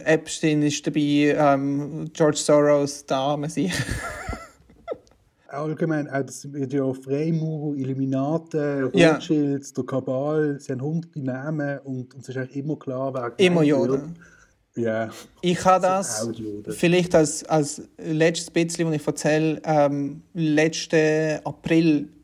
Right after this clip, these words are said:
Speaker 1: hat eine Kollegin von mir, die in Berlin lebt und sie ist aus Neuseeland, gesagt, ihre Mutter driftet langsam ein bisschen in die Conspiracy Theory, äh, äh, Teil von YouTube und
Speaker 2: Mhm.
Speaker 1: ist sich nicht ganz sicher,
Speaker 2: Eine
Speaker 1: ob
Speaker 2: Stunde damit beschäftigt. Es ist so geil.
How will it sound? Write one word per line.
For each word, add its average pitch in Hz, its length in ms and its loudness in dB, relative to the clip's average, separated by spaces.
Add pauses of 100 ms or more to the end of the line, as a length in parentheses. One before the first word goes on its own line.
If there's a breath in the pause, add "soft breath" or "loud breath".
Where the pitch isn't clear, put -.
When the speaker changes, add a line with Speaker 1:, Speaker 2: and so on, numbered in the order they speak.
(340 soft breath)
Speaker 1:
hat 160 140 -4
eine 156 60 -2
Kollegin 165 360 2
von 170 140 0
mir, 160 440 0 (100)
die 156 140 -2
in 143 180 2
Berlin 165 280 2
lebt 170 340 0
und 151 80 -4
sie 147 140 0
ist 147 100 -8
aus 143 140 -4
Neuseeland, 147 540 0
gesagt, 143 380 -4 (100)
ihre 147 200 0
Mutter 165 600 2 (560 loud breath)
driftet 165 440 2
langsam 147 520 2
ein 139 60 0
bisschen 143 460 0
in 143 320 -6
die 139 340 -2 (180)
Conspiracy 160 600 2
Theory, 151 720 2 (160)
äh, 139 580 -4
äh, - 40 -8 (420)
Teil 139 360 -2
von 147 160 0
YouTube 147 640 0 (420 loud breath)
und 143 320 -4 (140)
Speaker 2:
Mhm. 127 220 -8
Speaker 1:
ist 160 180 2
sich 175 140 4
nicht 160 180 2
ganz 147 200 2
sicher, 151 300 4
Speaker 2:
Eine 135 80 2
Speaker 1:
ob 147 60 2
Speaker 2:
Stunde 156 440 0
damit 123 280 0
beschäftigt. 110 600 -10
Es - 60 -20
ist - 200 -20
so 123 160 -8
geil. 107 460 -14